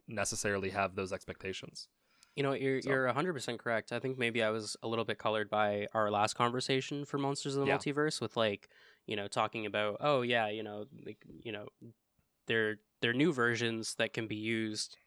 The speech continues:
Speaker 2: instead of or alongside, or you can still use the old versions.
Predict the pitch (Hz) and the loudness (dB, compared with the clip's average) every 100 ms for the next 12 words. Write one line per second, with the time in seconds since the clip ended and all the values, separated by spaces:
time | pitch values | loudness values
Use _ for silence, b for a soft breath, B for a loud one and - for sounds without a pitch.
0 | - 104 - 147 139 127 120 - 110 110 | -6 -2 4 6 6 4 2 -4 -2 0
1 | 104 104 107 - 113 117 117 117 113 110 | 0 -2 -6 -6 0 2 2 4 6 8
2 | 107 107 - 110 107 107 110 - 107 123 | 8 4 0 -2 -2 0 -4 -4 -2 0
3 | 113 110 104 107 104 104 104 - 107 107 | 0 0 -2 -2 -2 -2 -2 -4 -6 -6